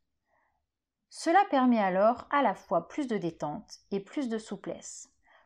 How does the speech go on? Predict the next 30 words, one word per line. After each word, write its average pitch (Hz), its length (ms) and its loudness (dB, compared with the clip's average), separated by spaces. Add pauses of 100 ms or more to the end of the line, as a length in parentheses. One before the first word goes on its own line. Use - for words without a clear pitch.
plus 415 260 2
de 226 80 0
force - 580 -2 (100)
et 202 80 -2
plus 277 360 -4
de 156 140 -6
stabilité. 254 880 -4 (1200)
Voilà 330 420 6
pourquoi 214 560 -2
je 208 160 -4
vous 269 240 0
invite 202 500 -4
à 208 100 -2
faire 208 220 -4
découvrir 190 800 -6
aux 269 200 2
enfants 180 460 -8
différents 208 480 -6
types 208 300 -10
de 180 100 -12
sols. - 400 -14 (880)
Vous 247 100 -2
pourrez 320 280 0
d'abord 233 400 4
leur 202 200 -2
proposer 214 1000 -6
d'explorer 202 760 -6
des 208 240 -6
espaces - 400 -8
connus 240 360 -2